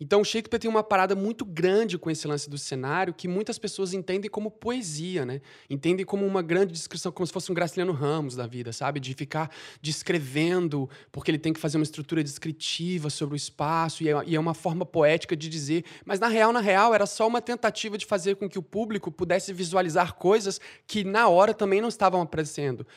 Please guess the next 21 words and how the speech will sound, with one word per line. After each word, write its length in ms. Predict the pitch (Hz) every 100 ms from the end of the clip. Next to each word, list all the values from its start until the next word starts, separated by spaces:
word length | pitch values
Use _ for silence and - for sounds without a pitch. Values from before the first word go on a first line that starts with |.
| -
porque 200 | 160 147
eles 200 | 165 151
não 120 | 160
tinham 340 | 160 185 165 143
apresentações 640 | 139 147 151 156 156 143 135
à 80 | 185
noite, 520 | 196 190 175 - - - - -
então 200 | 123 151
você 200 | 143 180
não 80 |
tinha 300 | 175 - 233
como 180 | 226 196
falar 260 | 170 156 160
da 120 | 151
prata, 580 | 147 - 160 185 180 160
da, 220 | 143 151
da 160 | 147 147
luz 280 | 151 226 -
prateada 680 | 202 190 - 165 185 180
da 140 | 170 160
lua 560 | 151 160 220 202 135